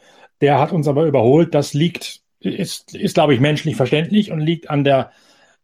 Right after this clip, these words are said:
Frustration dessen, was sie eigentlich umtreibt, nämlich, dass sie sich tatsächlich und in meinen Augen auch zu Recht ungerecht behandelt fühlen bei dem ganzen Neustartprozedere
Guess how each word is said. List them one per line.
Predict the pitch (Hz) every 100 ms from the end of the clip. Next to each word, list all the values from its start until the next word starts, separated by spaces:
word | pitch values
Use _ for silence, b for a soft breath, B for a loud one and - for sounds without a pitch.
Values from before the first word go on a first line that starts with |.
| _
Frustration | - 165 156 139 151 165
dessen, | 156 156 - 151
was | 139
sie | 147 139 165
eigentlich | - 151 185 180 160 - - _ _ _ _ _ _ _ _ _
umtreibt, | - 202 175 - 170 190
nämlich, | 151 156 139
dass | 151
sie | 131
sich | 135 -
tatsächlich | - 147 - 135 151 160 b b b b b
und | 170 139
in | 123
meinen | 131 139
Augen | 123 131 123
auch | 117
zu | -
Recht | 110 151 - - _
ungerecht | - 180 160 156 143
behandelt | 143 131 151 139
fühlen | - 151 156
bei | 143
dem | 143
ganzen | 139 139 135
Neustartprozedere | 139 143 131 147 127 - 143 113 - 135 131 127 127